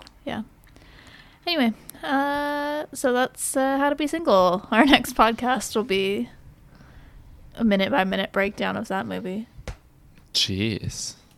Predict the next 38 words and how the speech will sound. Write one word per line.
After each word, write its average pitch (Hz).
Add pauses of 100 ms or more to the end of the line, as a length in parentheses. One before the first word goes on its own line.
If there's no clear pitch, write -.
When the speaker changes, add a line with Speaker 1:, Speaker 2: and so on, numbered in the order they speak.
(240)
Speaker 2:
Is, 101
are 110
there, 123
are 101
there 107
actual 107
podcasts 98
like 90
that 120 (180)
where 92
they 92
do 90
minute-by-minute 87
breakdowns 87
of 92
single 90
movies? 92
Speaker 1:
Oh, 220
yeah. 240 (260)
There 254
are 285
po-, 254 (100)
podcasts 285
that 262
do 233
minute-by-minute 196
breakdowns 185
of, 185
like, 175
franchises. 247
So, -
like, 202
Planet 190
of 185
the 180
Apes 175
or, 196
like, 208